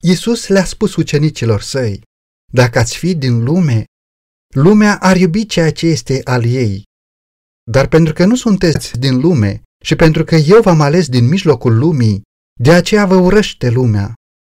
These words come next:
Aduceți-vă aminte de vorba pe care v-am spus-o: „Robul nu este mai mare decât stăpânul său.” Dacă m-au prigonit pe mine,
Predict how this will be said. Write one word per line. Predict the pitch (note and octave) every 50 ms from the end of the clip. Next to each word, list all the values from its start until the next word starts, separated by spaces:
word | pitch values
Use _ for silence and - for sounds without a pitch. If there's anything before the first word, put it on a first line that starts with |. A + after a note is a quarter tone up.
| _ _ _ _ _ _ _ _ -
Aduceți-vă | E3+ E3 G#3 A#3 - C#4 B3+ - B3 G3+ G#3
aminte | F#3+ F3+ F#3+ G#3+ G#3 - E3+ D3+
de | C#3 C#3+
vorba | B2+ E3 F#3+ F#3 C#3+ C#3 B2+
pe | B2 C3+
care | A2+ - C#3 C3
v-am | A#2+ A#2+ B2 B2
spus-o: | A2+ - - - D#3+ D#3 - - A#2+ A2 G2 - _ _ _ _ _ _ _ _ _ -
„Robul | D3+ D3+ A3 A#3 G#3+ A3+ A3
nu | A3 B3
este | C4 A#3+ - A#3+ G#3
mai | F#3+ F#3 F3
mare | D#3+ F3+ G3+ G3 D3+ B2
decât | A#2 B2+ A#2+ - D3+
stăpânul | - - - B2+ A#2 - C#3 C3+ A#2+ A2 G#2
său.” | - - - C3 B2 G2+ G2+ G#2+ _ _ _ _ _ _ _ _ _ _ _ _ _ - -
Dacă | E3 F#3 F#3 G#3
m-au | G#3 G#3+ A3
prigonit | G3+ G#3 F#3+ E3 F3+ F3+ G#3+ A#3 -
pe | - D#3+ C#3+
mine, | C3 E3 F#3 D#3+ A#2+ A2 G#2 G#2+